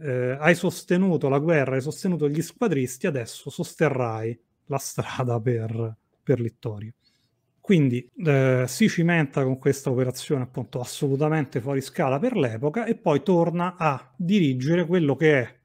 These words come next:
quello che verrà definito nel dopoguerra come l'unico film veramente fascista di tutto il ventennio, Vecchia Guardia,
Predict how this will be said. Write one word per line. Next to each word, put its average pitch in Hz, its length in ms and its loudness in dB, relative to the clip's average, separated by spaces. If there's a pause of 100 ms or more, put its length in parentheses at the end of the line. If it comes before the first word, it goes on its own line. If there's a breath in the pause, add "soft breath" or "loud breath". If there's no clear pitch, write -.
quello 156 180 0
che 135 100 2
verrà 143 280 0
definito 139 480 -2
nel 127 120 -2
dopoguerra 139 560 0
come 139 220 0
l'unico 185 400 2
film 139 400 0
veramente 156 540 0
fascista 127 720 -8 (400 soft breath)
di 202 100 2
tutto 160 240 0
il 127 100 2
ventennio, 120 640 -6
Vecchia 180 360 0
Guardia, 117 640 -4